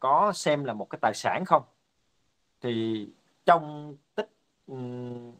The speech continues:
bố thí vợ con của Bồ Tát Quế Sanh Tá Rá, thì khi mà ông Bà La Môn á, Chu Chá Cá, thưa quý vị, ổng mới hay tin là, ừm, Bồ Tát Quế Sanh Tá Rá lúc,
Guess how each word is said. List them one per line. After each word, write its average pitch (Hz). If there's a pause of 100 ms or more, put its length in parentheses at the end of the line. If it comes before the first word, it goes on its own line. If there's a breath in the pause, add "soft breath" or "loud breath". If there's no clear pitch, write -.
(460)
bố 185
thí 190
vợ 123
con 127
của 127
Bồ 104
Tát 156
Quế 165
Sanh -
Tá 135
Rá, 160 (760)
thì 120
khi 190
mà 123
ông 143
Bà 117
La 135
Môn 151
á, 147 (1300)
Chu 156
Chá 165
Cá, 175
thưa 147
quý 123
vị, 104 (500)
ổng 123
mới 175
hay 143
tin 139
là, 107 (1800)
ừm, 113
Bồ 135
Tát 151
Quế 190
Sanh 165
Tá 156
Rá 170
lúc, 170